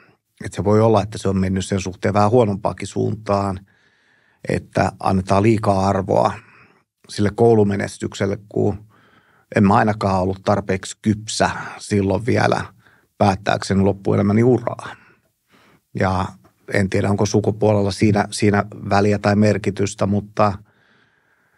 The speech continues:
mun mielestä siitä ei ole yhtään haittaa, että saa pikkusen elämänkokemusta ehkä ennen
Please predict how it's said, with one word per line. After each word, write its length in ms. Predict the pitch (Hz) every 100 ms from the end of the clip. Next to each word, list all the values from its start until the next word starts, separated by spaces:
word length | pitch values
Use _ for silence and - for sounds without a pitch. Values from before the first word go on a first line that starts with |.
| _ _ _ _ -
mun 100 | 101
mielestä 260 | 107 95
siitä 200 | - 98
ei 60 | 101
ole 60 | 104
yhtään 320 | 101 - 101
haittaa, 580 | 120 117 110 110 101 104
että 320 | 98 - 92 90 - -
saa 260 | - 104
pikkusen 520 | 101 127 110 98 98 98
elämänkokemusta 920 | 101 101 98 - - - 101 - -
ehkä 240 | - - -
ennen 320 | 107 107